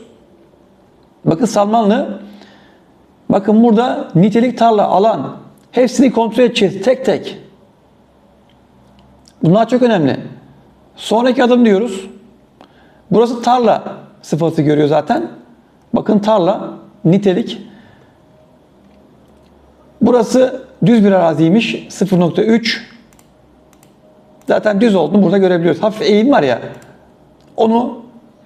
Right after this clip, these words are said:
devam ediyoruz şöyle giderek. Asfalt yola uzaklık. Yakındı galiba burada. Açıklamaya bakıyoruz hemen.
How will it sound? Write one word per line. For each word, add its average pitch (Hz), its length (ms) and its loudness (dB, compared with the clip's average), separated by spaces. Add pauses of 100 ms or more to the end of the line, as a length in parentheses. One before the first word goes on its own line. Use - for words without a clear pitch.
(100)
devam 202 220 0
ediyoruz 127 300 -2
şöyle - 200 0
giderek. 147 440 -4 (600)
Asfalt 220 500 -2
yola 240 120 2
uzaklık. 208 640 0 (1000)
Yakındı 175 420 0
galiba 131 440 -2
burada. 135 340 -2
Açıklamaya 190 480 -2
bakıyoruz 160 300 0
hemen. 220 260 -2